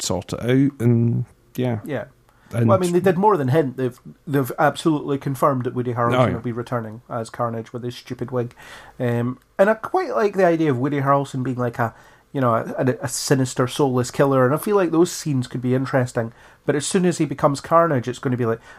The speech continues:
Speaker 2: "Oh, look, it's this guy that looks exactly like me, except he's red and he makes axes out of his hands like that guy in the last film." So, uh,
Speaker 1: <laughs>
Speaker 2: yeah, it's
Speaker 1: Yeah, 'cause he, he's, he's equipped with all these weapons that Venom doesn't <laughs> have.
Speaker 2: Yeah.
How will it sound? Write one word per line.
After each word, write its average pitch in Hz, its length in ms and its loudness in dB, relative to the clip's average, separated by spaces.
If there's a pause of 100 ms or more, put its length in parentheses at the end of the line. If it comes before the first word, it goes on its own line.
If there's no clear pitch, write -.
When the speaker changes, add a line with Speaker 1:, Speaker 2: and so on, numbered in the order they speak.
(120)
Speaker 2:
"Oh, 180 140 8
look, 185 240 6
it's 135 160 -8
this 156 160 -2
guy 156 380 4
that 127 160 -4
looks 151 260 -8
exactly 151 460 0
like 165 240 -2
me, 135 140 -6
except 131 280 -8
he's 120 160 -6
red 135 400 4
and 131 100 -4
he 131 120 -2
makes 127 320 -4
axes 139 340 0
out 131 140 -2
of 123 60 -6
his - 120 -6
hands 120 400 -4
like 127 120 -2
that 123 180 2
guy 135 160 2
in 131 100 -2
the 127 80 -4
last 143 300 0
film." 117 260 -2
So, 123 400 -6
uh, 123 100 2
Speaker 1:
<laughs> 131 260 4 (800)
Speaker 2:
yeah, 160 300 0
it's 139 140 0
Speaker 1:
Yeah, 135 60 -4
'cause 135 160 0
he, 160 140 0
he's, 147 240 0
he's 151 260 0
equipped 117 320 0
with 120 140 0
all 131 120 2
these 120 180 2
weapons 113 500 2
that 107 80 0
Venom 120 340 2
doesn't 107 280 2
<laughs> 415 120 -4
have. 156 320 -2
Speaker 2:
Yeah. 135 260 0